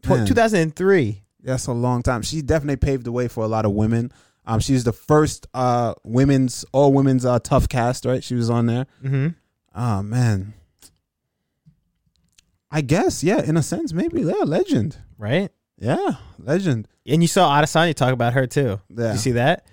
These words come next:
Speaker 2: I didn't see that, actually.
Speaker 1: He's basically just like, yeah, she's, I think he called her a legend. I don't, I don't remember, actually.
Speaker 2: Yeah, I guess.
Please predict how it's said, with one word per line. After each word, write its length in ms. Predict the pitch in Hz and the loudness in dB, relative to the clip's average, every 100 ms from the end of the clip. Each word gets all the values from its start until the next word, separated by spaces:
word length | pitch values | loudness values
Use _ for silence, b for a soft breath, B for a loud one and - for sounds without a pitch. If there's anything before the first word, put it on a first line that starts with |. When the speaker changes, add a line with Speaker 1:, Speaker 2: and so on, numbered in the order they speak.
| b - | b -2
Speaker 2:
I 60 | 127 | 2
didn't 160 | 127 | 2
see 140 | - 98 | 0 -4
that, 220 | 95 - | -6 -8
actually. 500 | 95 110 101 87 110 | -12 -10 -10 -10 -8
Speaker 1:
He's 140 | - 135 | -6 0
basically 420 | 147 147 147 135 | 2 2 0 -2
just 160 | 127 131 | -4 -2
like, 160 | 120 | -2
yeah, 180 | 120 127 | -2 -2
she's, 680 | - 120 110 - - - - _ _ _ _ _ | -4 -6 -8 -12 -16 -18 -20 _ _ _ _ _
I 80 | 113 | -10
think 160 | 113 131 | -6 -6
he 60 | |
called 200 | 120 120 104 | -4 -4 -2
her 60 | |
a 40 | 92 | -4
legend. 260 | 95 98 | -6 -6
I 80 | 123 | -6
don't, 100 | 104 - | -6 -10
I 60 | |
don't 120 | 78 | -14
remember, 240 | 50 50 52 | -14 -18 -18
actually. 200 | 117 - | -14 -12
Speaker 2:
Yeah, 140 | - - | -10 -8
I 120 | 156 | -8
guess. 460 | - 415 - - | -6 -4 -4 -8